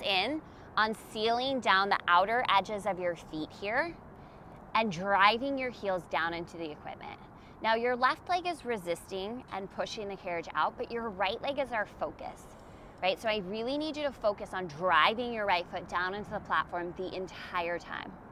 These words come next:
In four, send it out and hold. In three, two, send the carriage out, hold. Don't lock out your left knee. Now really recommit to your right foot, ground your right heel down into the platform. See if you can drift your hips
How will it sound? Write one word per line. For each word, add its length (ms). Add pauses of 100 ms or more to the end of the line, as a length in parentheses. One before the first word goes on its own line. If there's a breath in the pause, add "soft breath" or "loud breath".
(720 loud breath)
In 180
four, 340
send 280
it 80
out 160
and 100
hold. 460
In 280
three, 400 (480 loud breath)
two, 240
send 380
the 60
carriage 360
out, 200
hold. 260
Don't 240
lock 220
out 180
your 160
left 280
knee. 280 (500 loud breath)
Now 120
really 440
recommit 800
to 100
your 120
right 300
foot, 220 (240)
ground 560
your 120
right 220
heel 140
down 360
into 160
the 120
platform. 600 (320 loud breath)
See 80
if 80
you 80
can 120
drift 260
your 140
hips 280